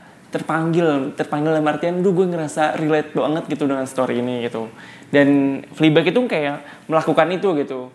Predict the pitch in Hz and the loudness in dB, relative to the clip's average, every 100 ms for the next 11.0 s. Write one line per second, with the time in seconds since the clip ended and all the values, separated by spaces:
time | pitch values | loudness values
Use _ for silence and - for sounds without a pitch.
0 | - _ - 147 135 135 139 135 131 131 | -20 _ -12 -10 -8 -6 -6 -8 -12 -6
1 | 151 170 208 208 - - _ _ _ _ | -4 -4 -6 -14 -20 -20 _ _ _ _
2 | _ _ _ _ _ 160 151 147 147 139 | _ _ _ _ _ -10 -6 -4 -2 -2
3 | 135 135 127 127 - 139 127 135 123 135 | -6 -8 -6 -8 -8 -10 -8 -10 -10 -12
4 | - - 143 147 131 127 - 165 - - | -12 -10 -10 -6 -6 -8 -8 -10 -12 -20
5 | - - 139 135 135 135 139 143 214 220 | -20 -8 -6 -6 -8 -8 -8 -8 -12 -16
6 | - - 143 139 139 139 139 139 156 143 | -20 -12 -8 -4 -4 -4 -4 -8 -4 -4
7 | 139 143 139 139 143 135 135 139 139 131 | -2 -6 -8 -8 -6 -6 -2 0 0 -2
8 | 135 165 180 - - - - 147 151 131 | -2 -8 -12 -18 -20 -20 -6 -2 0 0
9 | 123 127 143 160 160 185 - - 135 131 | 0 2 0 -4 -12 -16 -14 0 2 4
10 | 127 139 131 127 147 160 190 190 147 143 | 6 6 6 4 2 0 0 0 0 -2